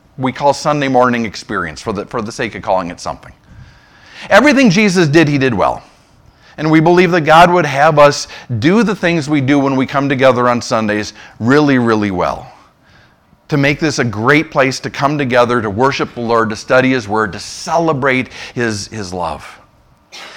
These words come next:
And, and we've been picking away at a few small things over the last couple months. You m-, might have noticed if you sit in overflow, the sound quality, we've, we've been pretty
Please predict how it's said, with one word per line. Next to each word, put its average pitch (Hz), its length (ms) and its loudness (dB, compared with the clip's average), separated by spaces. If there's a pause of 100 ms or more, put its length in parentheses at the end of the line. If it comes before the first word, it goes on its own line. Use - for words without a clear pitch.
(240)
And, 170 260 -2
and 170 160 2
we've 170 140 0
been 160 140 -2
picking 202 380 -2
away 175 260 4
at 170 60 0
a 156 40 0
few 170 180 -6
small 143 380 2
things 160 560 -8 (440)
over 135 200 0
the 139 60 2
last 139 320 4
couple 139 240 2
months. 131 300 0
You 135 100 -4
m-, 123 120 -6 (260)
might 135 240 4
have 143 120 0
noticed 151 380 2
if 139 120 -4
you 131 80 -4
sit 156 240 0
in 143 120 2
overflow, 135 680 4 (260)
the 123 120 0
sound 139 480 4
quality, 147 460 4
we've, 113 360 -4
we've 110 220 -4
been 110 200 -4
pretty 127 480 -4